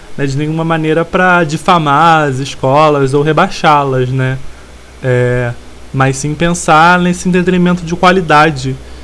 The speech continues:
é, e despertar curiosidade, né? Quando você mostra um carro, quando você, é, mostra uma fantasia, né? O interessante é isso gerar debate, né? As pessoas acabam se desesperando,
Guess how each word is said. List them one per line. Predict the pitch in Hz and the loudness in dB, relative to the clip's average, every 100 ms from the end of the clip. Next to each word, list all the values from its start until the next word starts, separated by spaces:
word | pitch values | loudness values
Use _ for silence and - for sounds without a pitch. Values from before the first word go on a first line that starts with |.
| - - - | -18 -14 -2
é, | 127 131 | 2 4
e | 131 | 2
despertar | - - - 156 | 0 0 4 2
curiosidade, | 147 160 170 185 151 139 139 139 | 2 0 0 2 4 4 4 0
né? | 127 | -2
Quando | 127 127 | -2 -4
você | 120 127 | -4 -2
mostra | 123 123 131 131 | 0 0 -2 -4
um | |
carro, | 127 127 131 135 123 120 | -2 4 6 4 2 -4
quando | 131 127 | -4 -2
você, | 117 123 - 127 120 117 - - - - - - - | -2 -6 0 2 2 0 -10 -20 -20 -18 -18 -16 -6
é, | 110 104 | -4 -2
mostra | 110 127 - | 2 2 2
uma | 131 | 0
fantasia, | 117 127 127 113 107 139 156 143 - - - - | -2 -4 -2 -4 -4 0 0 0 -6 -20 -16 -2
né? | 131 139 147 | 2 4 2
O | 139 | 0
interessante | 143 135 143 | 0 0 -2
é | |
isso | - 156 | -4 -2
gerar | 160 160 | 2 2
debate, | 156 175 151 151 151 - | 2 2 4 2 0 -6
né? | 139 131 | -4 -4
As | 131 | -6
pessoas | - 131 | -6 -4
acabam | 135 135 139 135 135 - - - | -2 -4 -4 -8 -12 -20 -20 -10
se | - | -6
desesperando, | 135 127 - - 151 143 170 180 143 | -4 -4 -4 2 2 4 2 2 0